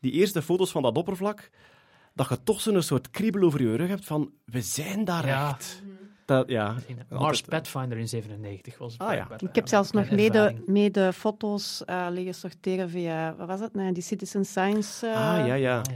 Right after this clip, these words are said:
Speaker 2: ja.
Speaker 1: Ehm,
Speaker 3: hoe heet het nu weer?
Speaker 1: Zooniverse.
Speaker 3: Zooniverse. Ja,
Speaker 1: Ja.
Speaker 3: dat was, het is niet de spannendste, eh, missie.
Speaker 1: Nee.
Speaker 3: Maar, maar, maar toch.
Speaker 1: Maar om te duiden, eh, Zooniverse is een website waarop dat wetenschappers die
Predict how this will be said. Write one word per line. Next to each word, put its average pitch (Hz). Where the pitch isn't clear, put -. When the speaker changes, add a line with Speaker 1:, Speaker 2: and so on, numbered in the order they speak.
Speaker 2:
ja. 127
Speaker 1:
Ehm, 120
Speaker 3:
hoe 120
heet 110
het 185
nu 214
weer? 226
Speaker 1:
Zooniverse. 214
Speaker 3:
Zooniverse. 185
Ja, 190
Speaker 1:
Ja. 185
Speaker 3:
dat 202
was, 214
het 214
is 220
niet 240
de 220
spannendste, 180
eh, 170
missie. 170
Speaker 1:
Nee. 226
Speaker 3:
Maar, 190
maar, 208
maar 214
toch. -
Speaker 1:
Maar 147
om 175
te 165
duiden, 185
eh, 147
Zooniverse 175
is 147
een 131
website 165
waarop 139
dat 120
wetenschappers 151
die 127